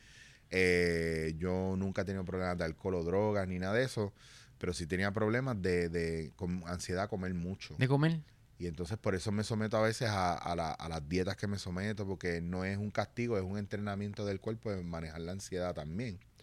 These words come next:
Speaker 1: Y, mano, te tengo que decir que cuando tú vives pensando que estás en propósito, yo no sé si es verdad o no,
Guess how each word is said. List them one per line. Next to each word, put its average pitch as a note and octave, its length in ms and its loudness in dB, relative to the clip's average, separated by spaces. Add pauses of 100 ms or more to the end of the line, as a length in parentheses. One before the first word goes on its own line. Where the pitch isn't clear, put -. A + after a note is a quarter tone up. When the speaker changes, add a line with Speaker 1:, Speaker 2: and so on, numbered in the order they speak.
(920)
Speaker 1:
Y, G2 180 4
mano, F#2 300 2
te G#2 80 -2
tengo G2 220 0
que A2+ 60 4
decir A#2 340 2
que F2 880 4
cuando F2 300 2
tú F2+ 180 0
vives G#2 240 4
pensando A#2+ 460 -2
que A#2 80 -4
estás A2+ 260 -2
en A2+ 80 -2
propósito, G#2 720 -4 (1160)
yo F#2 120 -4
no G#2 80 -6
sé A2+ 120 -6
si C3+ 80 -6
es A2 100 -4
verdad G#2 320 -2
o F#2+ 40 -2
no, A2+ 200 -2